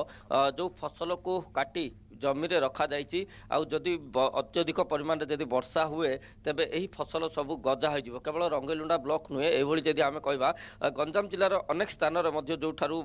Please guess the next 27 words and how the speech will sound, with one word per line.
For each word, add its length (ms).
ଆଜିଠାରୁ 640
ଝିପଝିପ 380
ବର୍ଷା 300
ଯଦି 220
ହେଉଛି, 280
କିନ୍ତୁ 220
ଅତ୍ୟଧିକ 400
ପରିମାଣରେ 440
ଯଦି 180
ବର୍ଷା 380
ହୁଏ, 280
ତେବେ 240
ଏ 40
ସମସ୍ତ 420
ଜମ-, 160
ଫସଲ 380
ମଧ୍ୟ 280
ନଷ୍ଟ 240
ହେବାର, 380
ଅ, 140
ସମ୍ଭାବନା 520
ମଧ୍ୟ 300
ରହିଛି। 240
ଅନ୍ୟପଟେ 380
ଆହାରି 260
ପୂର୍ବରୁ 360
ଦେଖନ୍ତୁ, 340